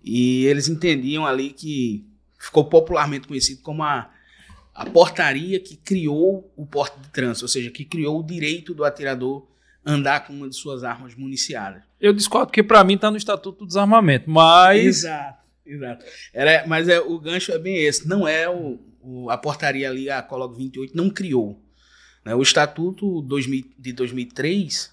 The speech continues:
Speaker 1: né, ele fala que existe o porte de trânsito, nos termos do ar-, artigo vinte e quatro, na forma do regulamento.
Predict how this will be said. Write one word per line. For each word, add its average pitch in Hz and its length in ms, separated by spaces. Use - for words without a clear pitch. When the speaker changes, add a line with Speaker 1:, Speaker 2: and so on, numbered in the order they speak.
Speaker 1:
né, 117 220
ele 131 220
fala 151 300
que 151 160
existe 127 320
o 120 40
porte 117 260
de 127 80
trânsito, 151 500
nos 131 160
termos 117 180
do 110 80
ar-, 107 220
artigo 104 300
vinte 131 160
e - 40
quatro, 165 340
na 180 100
forma 160 260
do 165 80
regulamento. 170 640